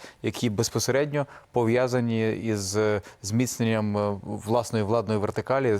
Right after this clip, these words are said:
замість місцевого самоврядування. Я не знаю, чи, чи цей паспорт російський правдивий чи неправдивий, який виявили в пана Труханова. Я навіть не знаю, що гірше.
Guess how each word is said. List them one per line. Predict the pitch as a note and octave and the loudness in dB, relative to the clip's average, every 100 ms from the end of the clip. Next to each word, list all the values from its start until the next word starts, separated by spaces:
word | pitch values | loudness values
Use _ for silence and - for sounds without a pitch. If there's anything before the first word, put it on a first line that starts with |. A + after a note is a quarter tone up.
| - | 0
замість | G#2 A2+ A#2 A2+ - - | 0 2 2 0 -2 0
місцевого | G#2 G2+ - G#2+ G#2 | 0 0 0 0 0
самоврядування. | G2 G#2 G2+ G2 G2 F#2+ | 0 0 2 0 0 0
Я | A2 | 0
не | C3+ | 0
знаю, | C#3 C#3 A2 | 2 2 0
чи, | - G#2+ G2+ - - - | 0 0 0 -2 -14 -14
чи | - | -8
цей | A2 A#2+ A#2 | 0 2 2
паспорт | G#2+ A#2 A#2+ - G#2+ | 2 0 0 0 0
російський | G#2+ G#2 B2 A2 - | 0 0 0 0 -2
правдивий | G#2+ G#2 G2+ A2+ B2 | -2 0 2 2 2
чи | A2 G2+ | 0 -2
неправдивий, | G2 G#2 F#2+ A2 A2+ G#2+ G2+ | 0 0 2 2 2 2 0
який | G#2+ G#2 G2+ - G#2+ G#2 - - - | -4 -2 -2 -2 -2 -2 -4 -16 -4
виявили | A2 A2+ G#2+ G#2 G2+ G2+ | 2 4 4 4 4 2
в | F#2 G2 G2+ G2 | 0 0 2 0
пана | - G#2+ | 0 0
Труханова. | G2 G#2 A#2 G#2+ | 0 0 0 2
Я | A2 | 2
навіть | C3 C3 | 2 2
не | |
знаю, | B2 C3 | 2 2
що | A#2 B2 | 2 2
гірше. | A#2 G2+ - G2 | 2 0 -2 -6